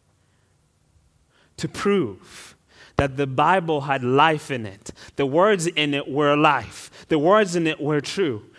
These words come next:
And he took a whole week, rented out a hotel room, and pr-, stayed in there praying, singing, longing for this moment. "God,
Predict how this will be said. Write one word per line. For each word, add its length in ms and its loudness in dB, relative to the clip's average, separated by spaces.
And 160 -2
he 160 -4
took 400 -6
a 140 -14
whole 480 -10
week, 520 -10
rented 380 -4
out 100 -4
a 80 -8
hotel 460 -8
room, 300 -10
and 460 -12
pr-, 260 -16
stayed 480 -4
in 140 -2
there 300 -6
praying, 560 -8
singing, 720 -2
longing 300 -2
for 100 -8
this 240 -6
moment. 420 -4
"God, 300 -4